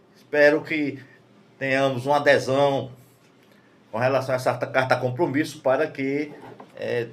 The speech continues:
todos se comprometam com os servidores públicos de Propriá. Carta compromisso com o Sindicerv Propriá, Sindicato dos Servidores Públicos do Município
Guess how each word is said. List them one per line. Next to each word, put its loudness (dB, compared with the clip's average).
todos -4
se -10
comprometam -4
com -6
os -4
servidores 4
públicos -6
de -10
Propriá. 0
Carta 2
compromisso -2
com 2
o 0
Sindicerv -2
Propriá, 2
Sindicato -2
dos -12
Servidores -4
Públicos -8
do -6
Município -8